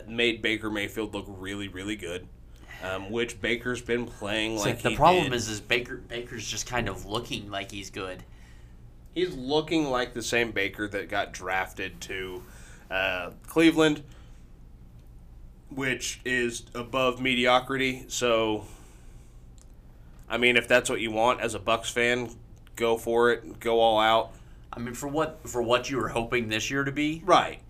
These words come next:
Speaker 2: I, I, I feel like they're, they've already se-, secured a win for their season based solely upon what he's doing. Um, Philadelphia, Washington, great fucking game.
Speaker 1: Oh
Speaker 2: Not the
Speaker 1: my
Speaker 2: game I had
Speaker 1: God.
Speaker 2: pegged for we-, game of the weekend.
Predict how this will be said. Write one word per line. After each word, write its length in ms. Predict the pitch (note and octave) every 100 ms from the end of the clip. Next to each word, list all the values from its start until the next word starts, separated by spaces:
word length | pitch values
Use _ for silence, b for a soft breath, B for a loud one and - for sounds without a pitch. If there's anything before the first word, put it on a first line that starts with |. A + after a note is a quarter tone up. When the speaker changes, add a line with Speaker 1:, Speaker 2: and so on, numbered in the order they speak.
| -
Speaker 2:
I, 240 | B2+ - -
I, 220 | A#2 A#2
I 140 | A#2 A#2
feel 180 | C#3
like 200 | B2+ A2 - A2
they're, 280 | A#2 A#2+ - - - - B B
they've 240 | A#2 E3 E3+
already 440 | D#3 B2 B2+ B2
se-, 260 | A#2+ B2+ A#2
secured 500 | - C3+ B2 C3+ C#3
a 80 | B2
win 320 | A2 A#2 A#2+
for 120 | B2 B2
their 160 | A2
season 580 | - A#2+ A#2+ D3 E3 F3 - b b b b - -
based 300 | A#2 A2 -
solely 280 | C3+ A#2+ A2+
upon 260 | G#2+ G#2+
what 120 | G#2 G#2+
he's 200 | G2 F#2+
doing. 320 | F2 - - - - - b b b b
Um, 500 | - B2+ A#2+ G#2+ G2 -
Philadelphia, 760 | D#3 D3+ C3+ B2+ - G#2+ G2+ F2 -
Washington, 600 | A2+ A#2+ A2 G#2 G#2 G2+ - - -
great 460 | A#2 A2 B2+ G#2+ -
fucking 360 | A2+ G#2 A2
game. 120 | G2+ F#2+
Speaker 1:
Oh 180 | C3+ C3
Speaker 2:
Not 280 | C3+ B2+
the 80 | C3
Speaker 1:
my 60 | A#2+
Speaker 2:
game 240 | A#2+ A#2
I 80 | A2
had 140 | A2+ A2+
Speaker 1:
God. 160 | A2+
Speaker 2:
pegged 180 | A2+ A2+
for 120 | -
we-, 200 | G#2 A2+ A2+
game 400 | A#2 A2 A2+ G#2+
of 60 |
the 80 | G#2+
weekend. 460 | G2+ - F2 -